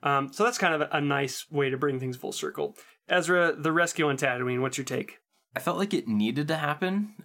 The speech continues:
Speaker 2: just because the way the last movie ended, where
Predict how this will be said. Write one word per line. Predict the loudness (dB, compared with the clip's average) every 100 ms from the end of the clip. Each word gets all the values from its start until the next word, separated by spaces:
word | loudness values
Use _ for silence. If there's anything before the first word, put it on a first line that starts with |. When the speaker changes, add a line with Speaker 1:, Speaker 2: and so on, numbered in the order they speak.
| _
Speaker 2:
just | -4 -2
because | -2 -4 -2
the | 0
way | 0 2 0
the | -2 -2 0 2 0 -2
last | -2 -2 -2
movie | -4 -4 -4
ended, | -4 -4 -6 -8 -18 -8
where | -4 -4 -6